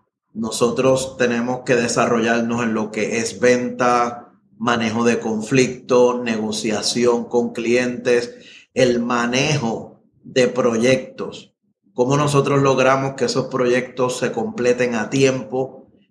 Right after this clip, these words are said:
dentro del presupuesto requerido. Y en el caso de nuestros socios, reciben toda esta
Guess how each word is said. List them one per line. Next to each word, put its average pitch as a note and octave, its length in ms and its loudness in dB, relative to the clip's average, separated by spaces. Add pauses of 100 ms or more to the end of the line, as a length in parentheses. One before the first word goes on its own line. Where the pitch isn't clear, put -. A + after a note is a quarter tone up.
(300)
dentro C3+ 440 2
del C3+ 200 2
presupuesto B2 840 0
requerido. A#2+ 920 0 (540)
Y A2+ 140 -6
en A2 80 -4
el G#2+ 120 -6
caso A2+ 320 -2
de C#3 120 2
nuestros C#3 560 -2
socios, C#3 680 0 (340)
reciben C3 720 0
toda C3 340 2
esta C3+ 760 -2